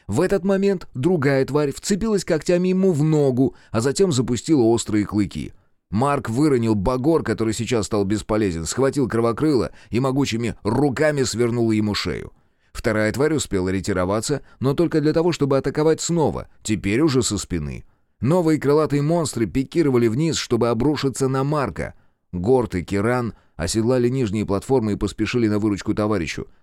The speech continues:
но опоздали. Сразу три твари вцепились в шахтёра. Он попытался спрыгнуть на более низкую платформу, но не удержался и рухнул в воду. Кроуги не дремали.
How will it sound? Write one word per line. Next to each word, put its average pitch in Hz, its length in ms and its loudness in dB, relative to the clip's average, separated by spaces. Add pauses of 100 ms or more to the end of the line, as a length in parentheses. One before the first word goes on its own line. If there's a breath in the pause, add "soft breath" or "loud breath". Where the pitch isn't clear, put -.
(160)
но 120 220 0
опоздали. 87 560 -2 (320)
Сразу 131 460 0
три 143 240 2
твари 123 340 0
вцепились 113 520 -2
в - 60 -14
шахтёра. 101 680 -2 (320)
Он 101 180 0
попытался 113 460 0
спрыгнуть 123 520 0
на 107 120 -2
более 123 240 4
низкую 131 360 0
платформу, 131 560 0 (180 loud breath)
но 147 200 0
не 160 100 0
удержался 160 640 2
и 151 60 4
рухнул 156 540 2
в 135 40 0
воду. 123 600 0 (520)
Кроуги 131 760 2
не 104 280 0
дремали. 92 680 -4